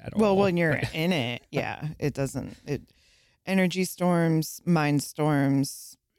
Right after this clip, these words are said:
Speaker 2: I mean,
Speaker 1: Tower
Speaker 2: oh,
Speaker 1: moments in
Speaker 2: yeah,
Speaker 1: general.
Speaker 2: tower moments, uh, yeah, time gets wonky. Things are
Speaker 1: Mm-hmm.
Speaker 2: just,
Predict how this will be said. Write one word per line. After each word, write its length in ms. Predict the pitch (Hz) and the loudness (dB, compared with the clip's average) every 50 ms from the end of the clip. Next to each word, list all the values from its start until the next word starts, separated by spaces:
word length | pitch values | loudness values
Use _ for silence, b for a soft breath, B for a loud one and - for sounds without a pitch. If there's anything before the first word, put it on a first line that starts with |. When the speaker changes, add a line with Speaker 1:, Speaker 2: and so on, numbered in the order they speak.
| _ - | _ -4
Speaker 2:
I 120 | 143 123 | -2 0
mean, 460 | 131 135 127 120 113 117 143 151 147 - - _ _ _ _ _ _ _ _ _ _ _ _ _ _ _ _ _ _ _ _ _ _ | 0 0 0 0 0 0 0 0 -2 -6 -10 _ _ _ _ _ _ _ _ _ _ _ _ _ _ _ _ _ _ _ _ _ _
Speaker 1:
Tower 180 | - 104 101 98 | -2 0 2 2
Speaker 2:
oh, 80 | - 101 | 2 2
Speaker 1:
moments 440 | 104 104 104 104 104 101 - - - - | 2 0 0 0 -2 -4 -8 -8 -4 -2
in 80 | 110 110 | 0 2
Speaker 2:
yeah, 160 | 107 107 107 | 2 2 2
Speaker 1:
general. 300 | 107 107 107 107 107 107 107 123 - | 2 2 2 2 2 0 -2 -6 -10
Speaker 2:
tower 280 | - 175 156 151 151 156 | -6 -2 0 0 2 2
moments, 800 | 156 151 147 147 151 143 139 143 143 - - - - - - _ _ - | 2 2 2 2 2 2 2 2 0 -2 -4 -10 -20 -20 -20 _ _ -4
uh, 400 | 131 131 123 117 104 85 101 160 143 _ _ _ _ _ _ _ _ _ _ _ _ _ _ _ _ _ _ _ _ _ _ _ _ _ - | -2 0 0 0 0 -2 -2 -4 -6 _ _ _ _ _ _ _ _ _ _ _ _ _ _ _ _ _ _ _ _ _ _ _ _ _ -4
yeah, 240 | 156 107 71 - 131 - - | -4 -4 -4 -6 -12 -16 -18
time 300 | - - 147 139 131 131 | -10 -6 -4 -2 0 0
gets 260 | 139 139 127 - - | 0 -2 -4 -4 -4
wonky. 720 | - 135 131 135 135 - - 123 131 131 120 123 135 143 139 _ - | -2 0 0 0 0 -2 -4 -2 -2 0 0 0 -2 -4 -6 _ -4
Things 380 | 147 147 147 143 139 107 104 | 0 2 2 2 2 4 4
are 40 | 123 | 2
Speaker 1:
Mm-hmm. 100 | 127 113 | 2 2
Speaker 2:
just, 360 | 110 127 131 - - b b | 0 -2 -4 -4 -8 b b